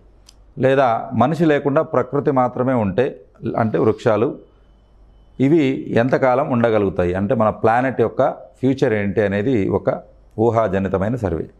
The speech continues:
దాంట్లో సైంటిఫిక్ సర్వే, దాంట్లో తేలింది ఏంటనంటే, ప్రకృతి లేకుండా మనిషిని చూసుకుంటే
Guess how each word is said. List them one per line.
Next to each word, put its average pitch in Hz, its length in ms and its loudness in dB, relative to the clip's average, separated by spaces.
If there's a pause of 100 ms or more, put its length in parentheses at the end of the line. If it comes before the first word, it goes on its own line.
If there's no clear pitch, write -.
(580)
దాంట్లో 123 600 2
సైంటిఫిక్ 127 500 -2
సర్వే, 98 260 2
దాంట్లో 107 300 -2
తేలింది 113 360 0
ఏంటనంటే, 92 580 -2 (1040)
ప్రకృతి 180 420 0
లేకుండా 147 400 0
మనిషిని 127 440 -2 (420)
చూసుకుంటే 120 680 -2